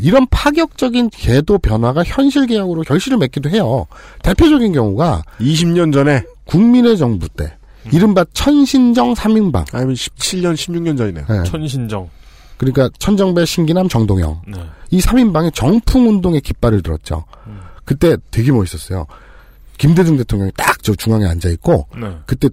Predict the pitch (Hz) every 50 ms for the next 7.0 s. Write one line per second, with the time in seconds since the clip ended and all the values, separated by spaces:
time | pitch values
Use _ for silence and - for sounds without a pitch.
0 | - - 123 147 180 190 180 202 185 170 175 170 151 147 156 147 - - 87 90
1 | 110 120 117 143 139 143 131 113 104 101 92 90 92 90 87 - - 90 85 -
2 | - - 120 92 73 - - - - - 120 120 147 160 165 156 143 156 147 -
3 | - 92 92 98 101 120 113 110 156 - - - 202 185 170 139 107 101 101 110
4 | 107 110 101 - - - 233 226 - 208 135 98 87 78 76 - - - - 120
5 | 113 101 95 85 117 127 127 117 - - - - - 98 98 120 - - - -
6 | 104 90 - - - 135 101 98 95 98 85 - 90 - 85 80 78 76 73 76